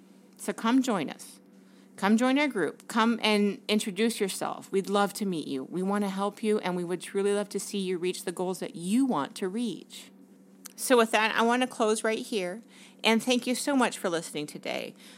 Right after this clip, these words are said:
I also want to urge you to take my words to heart. Like I said, come join us. We'll hold your hand and help you through this. We can always, always be found on our website, and that's w w w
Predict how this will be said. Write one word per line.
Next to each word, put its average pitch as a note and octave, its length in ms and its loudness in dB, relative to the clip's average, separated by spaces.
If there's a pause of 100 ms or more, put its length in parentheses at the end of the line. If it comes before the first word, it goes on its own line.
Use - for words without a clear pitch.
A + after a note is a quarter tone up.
(140)
I F#3+ 320 6
also A3+ 300 4
want B3 160 2
to - 40 2
urge G#3 200 2
you A3+ 80 -2
to A3 80 4
take A3+ 240 -2
my A#3 80 2
words G#3 260 -2
to - 80 -6
heart. G3+ 260 -4
Like F#3 140 -4
I F#3 60 -4
said, F3+ 340 -6
come D#4+ 220 -2
join C4 320 0
us. - 420 -8 (260)
We'll C#4 220 6
hold C4+ 340 0
your B3+ 120 0
hand G#3+ 320 0
and G3 100 -2
help G#3 240 -2
you G#3 80 0
through G3 240 -2
this. - 380 -8 (400)
We G#3+ 100 4
can A#3 260 4
always, C4 520 8
always G#3 460 6
be F#3 140 -6
found G3+ 280 -2
on F#3+ 80 -4
our F3+ 100 0
website, G3 640 0 (160)
and F3 120 -6
that's E3+ 240 -4
w F#3+ 360 0
w D#3+ 320 0
w G3 520 -2